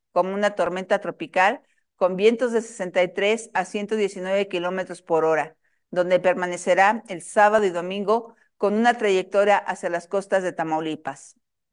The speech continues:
Se pronostica que durante el día domingo, Beryl se intensifique nuevamente a un huracán de categoría uno, con vientos de ciento diecinueve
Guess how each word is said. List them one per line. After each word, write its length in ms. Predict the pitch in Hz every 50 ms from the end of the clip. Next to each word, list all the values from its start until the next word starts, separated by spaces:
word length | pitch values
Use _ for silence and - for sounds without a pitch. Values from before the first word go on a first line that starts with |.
| _ _ _ _ _ _ _ _ _ _ _ _ _ _ _ _ _ _ _ _ _ _ _ _ _ _ _ _ _ _ _
Se 180 | - - 208
pronostica 600 | - 202 208 208 214 220 214 - 254 233 277 269 254
que 140 | - 240
durante 300 | 214 208 202 202 208 214
el 100 | 202 202
día 160 | 208 214 214 220
domingo, 680 | 233 226 220 214 220 220 214 196 214 220 220 226 214 -
Beryl 380 | - 185 196 214 214 202 233 226
se 100 | 226 226
intensifique 600 | 190 170 185 185 185 - - - 196 - 220 208
nuevamente 720 | 208 208 208 208 202 196 196 196 202 196 208 202 208 - -
a 120 | - 185 185
un 140 | 196 208
huracán 380 | 214 208 202 190 202 - 190 196
de 120 | 202 190
categoría 640 | 196 185 180 - 175 165 165 170 185 180 180 175 -
uno, 400 | - 180 170 165 156 151 156 _ _ _ _ _ _ _
con 200 | - 190 185 190
vientos 340 | 202 208 208 208 226 214 190
de 80 | 190 185
ciento 300 | - 202 202 196 214 208
diecinueve 680 | 202 185 190 - 180 185 190 196 202 202 208 -